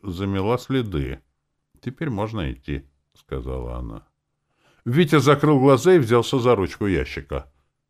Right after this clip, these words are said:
Когда он снова открыл их, они были уже возле дома, у самых его ступеней. Он думал обрадоваться, но не смог.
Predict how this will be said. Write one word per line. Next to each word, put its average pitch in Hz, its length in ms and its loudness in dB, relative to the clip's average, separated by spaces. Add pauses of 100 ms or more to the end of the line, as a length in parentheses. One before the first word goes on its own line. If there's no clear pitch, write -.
(120)
Когда 80 320 -6
он 78 80 -6
снова 139 400 -4
открыл 64 360 -8
их, 64 100 -12
они 78 180 -6
были 82 260 -6
уже 64 240 -6
возле 71 360 -8
дома, 78 320 -8
у 71 80 -8
самых 71 380 -6
его 67 180 -8
ступеней. - 640 -12 (680)
Он 101 220 -8
думал 98 320 -4
обрадоваться, 101 840 -6 (240)
но 107 140 -6
не 85 140 -8
смог. - 500 -20